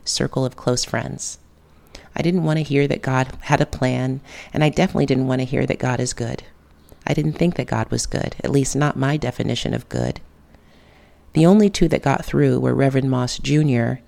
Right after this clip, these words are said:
and Reverend Colvin. This is because they called my mom's phone. My mother held the phone to my ear and made me talk to them. I made sure to tell them both how angry I was.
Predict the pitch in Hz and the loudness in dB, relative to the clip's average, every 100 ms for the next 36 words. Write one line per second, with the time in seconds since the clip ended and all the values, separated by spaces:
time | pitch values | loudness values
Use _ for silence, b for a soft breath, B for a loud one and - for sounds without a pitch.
0 | - 127 127 123 120 - - 131 120 - | -4 -2 0 0 -2 -2 -2 0 -2 -8
1 | - - - - 143 - - - - - | -10 -14 -20 -10 -6 -6 -6 -6 -2 0
2 | - - 123 120 117 120 120 120 - - | -2 -2 -2 0 0 0 -2 -4 -4 -4
3 | - - - - - - B B B B | -6 -10 -20 -20 -20 -20 B B B B
4 | B 151 165 160 147 151 151 143 143 147 | B 4 6 4 2 0 -2 -2 0 0
5 | 147 127 131 - 143 139 131 131 135 131 | 0 0 -2 0 0 0 0 -2 -2 -2
6 | 127 - 135 - 123 117 - 135 - - | -2 -2 -2 -2 -4 -4 -8 -10 -20 -20
7 | b b b b b - 156 160 - 156 | b b b b b -2 2 2 2 2
8 | 156 151 147 143 147 160 160 143 135 147 | 2 2 0 2 2 2 2 2 0 2
9 | 143 131 117 117 127 - - - | 0 0 -2 -2 -4 -4 -6 -10